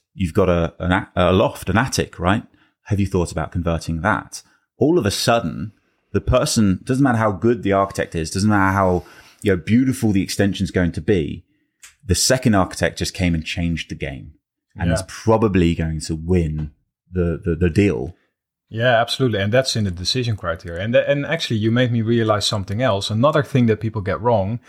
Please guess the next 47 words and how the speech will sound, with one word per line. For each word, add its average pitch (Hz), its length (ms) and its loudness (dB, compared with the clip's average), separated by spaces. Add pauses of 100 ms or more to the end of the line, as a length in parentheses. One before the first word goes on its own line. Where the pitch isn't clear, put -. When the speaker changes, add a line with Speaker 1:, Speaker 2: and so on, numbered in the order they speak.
(240)
Speaker 2:
is 104 100 -2
that 107 120 2
they 113 60 0
think 127 280 2
about 95 240 0
it 98 40 -4
just 107 240 0
in 110 100 2
the 104 80 0
technical 104 500 -2
sense, - 360 -8
right? 101 160 -6
But 107 100 0
we 120 140 4
Speaker 1:
Oh, 76 40 2
yeah. 76 80 2
Speaker 2:
break 110 240 2
it 104 80 -4
down 98 200 2
in 98 100 -2
other 98 200 2
categories 90 480 -4
too. 135 120 -2
There 98 160 0
are - 120 0
other 127 180 2
things 110 340 -2
to 92 80 -8
consider 95 460 -2
here, 76 160 -12
right? 107 220 -2
Speaker 1:
For 90 60 -6
sure. 123 260 0 (420)
For - 80 -6
sure. 101 320 0
Speaker 2:
It's - 140 -4
like 120 220 0
for, 123 240 -4
for 120 100 -8
in, 156 180 2
in 147 180 2
your 131 180 6
example 117 500 0
here, 95 380 -12 (280)
economical, 131 720 -4
relationship. 123 840 -6
Speaker 1:
Yeah. 92 280 0